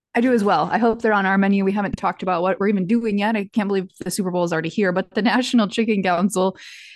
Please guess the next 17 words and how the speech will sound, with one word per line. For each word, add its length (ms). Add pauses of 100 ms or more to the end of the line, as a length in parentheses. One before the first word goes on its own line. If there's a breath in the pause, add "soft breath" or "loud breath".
announced 520
that 280
the 100
second 540
biggest 400
eating 260
day 220
of 180
the 100
year, 380
coming 240
after 320
Thanksgiving, 540
is 100
almost 360
here, 380
as 460